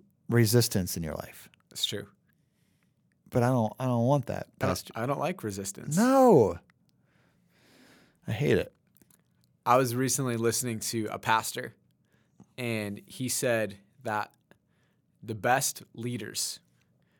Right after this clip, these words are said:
Speaker 2: are not the ones with the highest education.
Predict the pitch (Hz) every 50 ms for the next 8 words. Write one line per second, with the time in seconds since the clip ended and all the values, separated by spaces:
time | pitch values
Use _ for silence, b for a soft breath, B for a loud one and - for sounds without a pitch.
0 | _ _ _ - 110 113 113 113 117 117 117 123 127 - - _ - 120 117 117
1 | 117 117 117 117 110 113 110 107 120 117 113 113 - - - - _ _ _ _
2 | _ _ _ _ _ - 120 101 - 110 107 110 110 - - 120 110 110 117 113
3 | - 117 113 - - 113 110